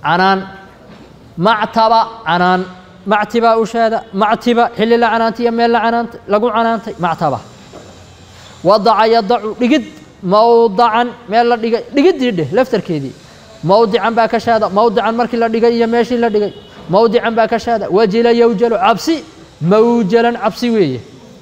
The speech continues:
Wajila wuu baqay, yawjalu wuu baqayaa, mawjalan cabsi. Mawjilan baa ka shaada. Mawjalan taa kale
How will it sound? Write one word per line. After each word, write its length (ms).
Wajila 380
wuu 160
baqay, 260
yawjalu 380
wuu 100
baqayaa, 380
mawjalan 540
cabsi. 300
Mawjilan 460
baa 140
ka 120
shaada. 280
Mawjalan 520
taa 180
kale 260